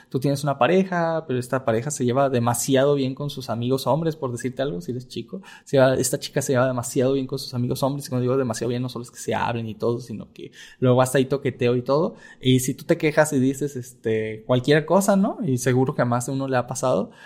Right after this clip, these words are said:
ella dice, "Ay, pues yo siempre me he llevado así, ¿no? Con ellos".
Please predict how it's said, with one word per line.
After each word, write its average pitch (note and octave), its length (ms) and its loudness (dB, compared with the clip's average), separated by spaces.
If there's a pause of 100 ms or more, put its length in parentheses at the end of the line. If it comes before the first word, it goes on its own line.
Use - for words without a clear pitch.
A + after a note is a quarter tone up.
(140)
ella C3+ 160 4
dice, C#3 180 2
"Ay, F3+ 140 6
pues E3 160 -10
yo F#3 140 2
siempre G3+ 240 4
me E3+ 100 4
he C#3 40 2
llevado C3+ 300 4
así, F#3 400 -2
¿no? E3 320 -8
Con B2+ 140 -6
ellos". E3 240 -6